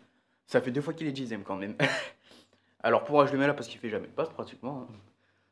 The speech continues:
C'est juste qu'il fait plus de passes que, euh, Murasaki Bara. Et que dans l'équipe,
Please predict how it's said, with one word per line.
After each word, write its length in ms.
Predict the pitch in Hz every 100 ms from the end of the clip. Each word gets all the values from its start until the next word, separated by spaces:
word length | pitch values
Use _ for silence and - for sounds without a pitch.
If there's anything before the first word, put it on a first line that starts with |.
| _
C'est 160 | - 120
juste 160 | 139
qu'il 260 | - 117 117
fait 140 | -
plus 280 | - - 170
de 100 | 147
passes 240 | 147 147
que, 120 | - 120
euh, 440 | 120 110 101 107
Murasaki 480 | 104 107 107 - 104
Bara. 340 | 98 110 208 - _ _ _ _ _ _
Et 120 | - 117
que 280 | 123 110
dans 160 | 113 127
l'équipe, 480 | 131 127 175 208